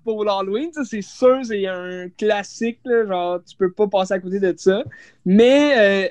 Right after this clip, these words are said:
en même temps, ouais, c'est ça, comme le Scream a vécu justement ça un peu. Tu sais, le troisième, moi, c'est mon, c'est mon moins bon, selon moi, là. Euh, Scream trois, c'est celui qui, qui a le plus de faiblesse, je trouve, dans le scénario du film, dans le sens que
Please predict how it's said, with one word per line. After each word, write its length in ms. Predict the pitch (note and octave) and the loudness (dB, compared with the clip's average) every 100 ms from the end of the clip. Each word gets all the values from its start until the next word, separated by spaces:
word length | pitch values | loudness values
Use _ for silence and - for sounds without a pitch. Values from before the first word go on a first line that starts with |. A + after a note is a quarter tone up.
| - | -4
en 120 | G3+ | 0
même 200 | G3+ G3 | 0 2
temps, 180 | A#3 A#3+ | 2 4
ouais, 140 | A#3+ | 4
c'est 140 | A3+ G3 | 0 -2
ça, 220 | A3 G3 | 0 0
comme 360 | G3+ G3 F#3+ F3+ _ _ _ _ _ _ _ _ - | 0 -4 -6 -12 _ _ _ _ _ _ _ _ -4
le 180 | G#3 G3 - | -4 -4 -12
Scream 520 | - - C4 D#4 D#4 | -12 0 2 2 2
a 140 | A3+ G#3+ | 2 2
vécu 560 | G3 A#3+ G3 - C4+ | 2 -2 -2 2 2
justement 400 | B3+ G#3+ G#3+ A#3 | 2 -4 -4 -6
ça 240 | A3 - B3+ | -4 -2 0
un 160 | A3+ | -2
peu. 180 | F#3 B3 | -4 -8
Tu 60 | B3 | -6
sais, 100 | C4 | -8
le 60 | |
troisième, 720 | G3+ B3 A#3+ A3+ A3 C4 D#4 D4 | -6 0 2 2 0 -2 -2 -2
moi, 180 | B3 | -2
c'est 220 | C4+ - G#3+ | -4 -6 -6
mon, 340 | G3+ G3 G3 _ _ | -4 -6 -10 _ _
c'est 200 | - G3 | -8 -6
mon 240 | G3 G3 | -4 -6
moins 320 | F#3+ G#3+ A#3 | -4 0 0
bon, 460 | F#3+ F#3 F#3+ C4 E4+ | 0 -2 -2 -4 -6
selon 280 | - G#3 G3+ | -4 -4 -4
moi, 300 | G3 G3+ D4 | -6 -6 -8
là. 200 | D#4 D#4 D#4+ _ _ _ _ _ _ _ - | -8 -10 -14 _ _ _ _ _ _ _ -6
Euh, 320 | F#3+ F#3+ F#3+ | -4 -2 -2
Scream 340 | - B3 A3+ | -2 0 0
trois, 460 | G3 - G#3+ B3 C#4+ | -2 0 2 4 2
c'est 140 | - | -2
celui 280 | G3+ A3+ B3 | -2 0 0
qui, 460 | B3 A3 G3+ F#3+ F3+ _ _ _ _ | -2 -4 -6 -8 -14 _ _ _ _
qui 80 | A3 | 0
a 40 | |
le 80 | G3 | 0
plus 220 | B3 C4 | -2 -2
de 100 | A#3 | -2
faiblesse, 540 | G3 A3 F3+ G3+ A#3+ - | 0 -4 -2 -4 -6 -8
je 60 | |
trouve, 180 | - A#3 | -10 -8
dans 100 | G#3+ | -6
le 80 | F#3+ | -6
scénario 640 | - G3+ F#3+ F3 F#3+ G#3+ | -6 -8 -6 -8 -8 -8
du 120 | G3 - | -10 -10
film, 340 | - G#3 A#3+ | -2 -2 0
dans 100 | G#3 | -2
le 80 | F#3 | -4
sens 320 | G3 G3+ G#3 | -4 -6 -2
que 420 | - G#3 G#3+ A3 | 2 2 2 -4